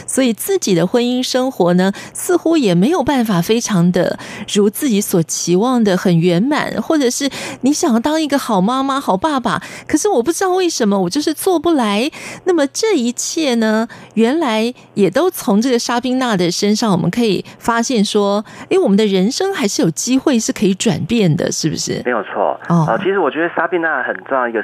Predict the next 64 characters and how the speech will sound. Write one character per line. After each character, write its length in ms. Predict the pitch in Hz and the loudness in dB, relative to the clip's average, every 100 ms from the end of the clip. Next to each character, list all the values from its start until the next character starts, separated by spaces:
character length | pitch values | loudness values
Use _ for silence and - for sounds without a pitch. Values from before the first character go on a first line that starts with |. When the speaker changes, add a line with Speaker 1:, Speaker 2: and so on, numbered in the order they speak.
| - | -2
Speaker 2:
事 160 | 143 113 | -4 -4
情， 140 | 123 85 | -8 -6
就 100 | 113 | -6
是 160 | 131 123 | -4 -2
说 200 | 117 110 | -2 -2
她 360 | - 123 123 - - - | -2 -4 -4 -6 -12 -8
从 160 | - 104 | -4 -2
这 80 | 135 | -2
种 280 | 98 78 - | -4 -4 -6
痛 220 | - 113 | -2 -2
苦 220 | - 82 | -2 -4
当 240 | 87 90 95 | -4 -6 -4
中 180 | 95 92 | -4 -2
哈， 240 | - - | -2 0
Speaker 1:
嗯。 120 | 180 | 0
Speaker 2:
她， 280 | 156 160 160 - | -2 -2 -4 -4
诶， 120 | 143 143 | -6 -4
真 100 | 147 | -4
的 80 | - | -2
去 160 | - 123 - - - | -4 -6 -8 -20 -8
反 160 | 98 76 - | -6 -6 -6
思 100 | 101 | -4
自 140 | 104 - | -6 -8
己。 100 | - - - | -14 -18 0
Speaker 1:
嗯。 120 | 190 | 4
Speaker 2:
好， 180 | 180 87 175 - - | 4 2 -2 -10 -4
我 120 | 120 | 0
们 80 | 123 | 0
是 120 | 131 165 | 0 -2
怎 120 | 95 | -2
么 60 | |
样 180 | 123 123 | -2 -2
的 120 | 104 | -2
一 80 | 98 | -2
种 140 | 107 80 - | -4 -6 -4
心 160 | 117 117 | -4 -2
态 240 | - 98 | -2 -2
会 140 | 123 | -2
让 200 | 107 113 104 | -2 -2 -4
自 100 | 107 80 | -8 -8
己 140 | 65 - - - | -14 -14 -16 -6
把 120 | 82 | -4
这 100 | 120 | -2
个 100 | 101 | -2
压 240 | 107 101 104 | -2 -2 -4
力 180 | 104 - | -6 -6
觉 100 | 101 | -4
得 140 | 95 95 | -2 -2
那 160 | 113 | -2
么 80 | 98 | -2
样 160 | 90 85 | -4 -4
的 180 | 73 | -4
一 60 | - | -4
个 120 | 85 - | -6 -2
痛 200 | 120 - | -2 -2
苦？ 200 | - - - | -6 -6 -4
Speaker 1:
嗯 100 | 185 | 0
哼。 60 | 170 | 2
Speaker 2:
好， 100 | - 170 170 185 202 | 2 2 2 0 0
那， 220 | 151 131 - - | -2 -4 -8 -8
那 100 | 170 165 | -4 -4
其 160 | 139 | -4
实 140 | 143 135 | -4 -4
她 300 | 135 147 | -4 -4